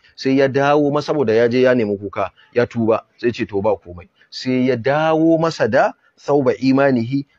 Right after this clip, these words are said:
da tufafin imaninsa, sai ya dawo masa da imaninsa da izari. Thumma qala lahu, sannan sai Malam Ahmadul Badawi sai ya ce da wannan bawan Allah, "Wa ma za tunkiru alaina?"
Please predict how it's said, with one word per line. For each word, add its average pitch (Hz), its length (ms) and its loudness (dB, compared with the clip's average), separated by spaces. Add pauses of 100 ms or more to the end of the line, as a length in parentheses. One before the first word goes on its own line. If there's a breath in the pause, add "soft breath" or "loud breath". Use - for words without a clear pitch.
da 110 260 2 (220)
tufafin 143 560 -2
imaninsa, 107 440 -4
sai - 120 -6
ya 113 60 -2
dawo 117 180 2
masa 120 160 -4
da 85 80 -10
imaninsa 113 480 -4
da - 60 -20
izari. 90 340 -10 (800)
Thumma 143 260 0
qala 147 340 2
lahu, 92 300 -6 (300)
sannan 107 260 -4
sai 139 160 -2
Malam 160 280 0
Ahmadul 135 360 -2
Badawi 117 320 0
sai 180 160 -2
ya 196 60 -2
ce 214 180 -2
da 151 80 4
wannan 117 240 0
bawan 127 240 0
Allah, 98 280 -4 (520 soft breath)
"Wa 113 200 2
ma 160 280 2
za 190 160 4
tunkiru 123 560 -4
alaina?" 87 400 -6